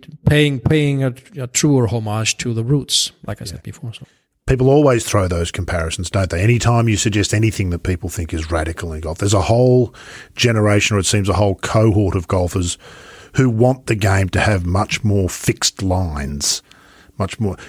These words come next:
Speaker 2: A championship
Speaker 1: Yeah.
Speaker 2: golf course must have four par fives, four par threes, and be a par of seventy-two.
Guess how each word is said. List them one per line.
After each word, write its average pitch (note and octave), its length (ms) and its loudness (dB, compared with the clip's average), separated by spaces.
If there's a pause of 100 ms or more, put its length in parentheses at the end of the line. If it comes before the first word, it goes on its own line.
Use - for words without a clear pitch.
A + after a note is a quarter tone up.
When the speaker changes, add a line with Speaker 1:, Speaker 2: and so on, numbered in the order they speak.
Speaker 2:
A A2+ 200 -2
championship A#2 580 0
Speaker 1:
Yeah. F2+ 120 -2
Speaker 2:
golf A2 240 2
course A2+ 260 0
must G#2 220 -2
have G2+ 140 -2
four G#2+ 320 0
par G2+ 280 -2
fives, F#2 580 -4
four G#2+ 220 2
par G2 260 0
threes, F2+ 380 -6
and F#2+ 200 -2
be G2 140 2
a F2+ 80 0
par F#2+ 340 0
of F2+ 100 -6
seventy-two. F2+ 680 -2